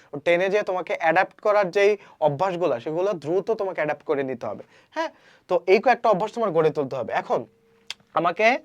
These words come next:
দেখতে হবে যে পুনঃবিন্যাসকৃত সিলেবাসে কি কি আছে। তো আমি দেখলাম যে তোমাদের ওল্ড যে সিলেবাস, এই সিলেবাসে কিছু প্যাটার্নাল কিছু চেঞ্জ আসছে,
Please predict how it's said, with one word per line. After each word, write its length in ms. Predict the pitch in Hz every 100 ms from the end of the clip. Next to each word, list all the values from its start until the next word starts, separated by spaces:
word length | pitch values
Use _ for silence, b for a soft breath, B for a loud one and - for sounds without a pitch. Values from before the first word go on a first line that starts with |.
| -
দেখতে 280 | 143 160 208
হবে 140 | 190
যে 120 | 143
পুনঃবিন্যাসকৃত 880 | 147 208 226 208 220 208 220 - 208
সিলেবাসে 500 | 220 180 180 180 180
কি 120 | 196 202
কি 180 | 180
আছে। 220 | 143 113 - B B B -
তো 60 |
আমি 200 | 160 185
দেখলাম 400 | 208 208 214 254
যে 160 | 220 190
তোমাদের 360 | 185 180 180 202
ওল্ড 260 | 180 202 214
যে 80 | 208
সিলেবাস, 560 | - 160 143 170 320 B B B
এই 80 |
সিলেবাসে 520 | 165 202 202 214 208 262
কিছু 260 | 247 269
প্যাটার্নাল 840 | 247 170 202 214 220 - 160 185 208
কিছু 240 | 202 190
চেঞ্জ 360 | 170 170 170 175
আসছে, 380 | 160 160 233